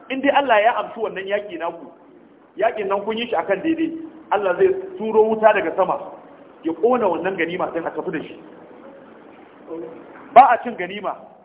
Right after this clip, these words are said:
a wancan lokacin. Ba a cin ganima. To, kaga,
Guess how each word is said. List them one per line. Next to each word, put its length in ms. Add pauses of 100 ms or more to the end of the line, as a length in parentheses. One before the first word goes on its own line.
(100)
a 60
wancan 280
lokacin. 340 (1200)
Ba 140
a 100
cin 120
ganima. 340 (1900)
To, 60
kaga, 460